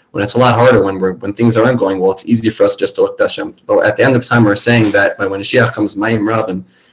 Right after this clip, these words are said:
Lo Yuchlu Lechabos Hasahav, and nothing's gonna be able to put out the,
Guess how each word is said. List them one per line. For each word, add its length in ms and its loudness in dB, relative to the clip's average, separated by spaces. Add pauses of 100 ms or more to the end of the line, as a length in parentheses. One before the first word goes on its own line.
(120)
Lo 120 4
Yuchlu 320 4
Lechabos 400 -2
Hasahav, 300 -4
and 100 -6
nothing's 320 -2
gonna 140 0
be 80 4
able 160 0
to 100 -14
put 240 0
out 300 2
the, 340 0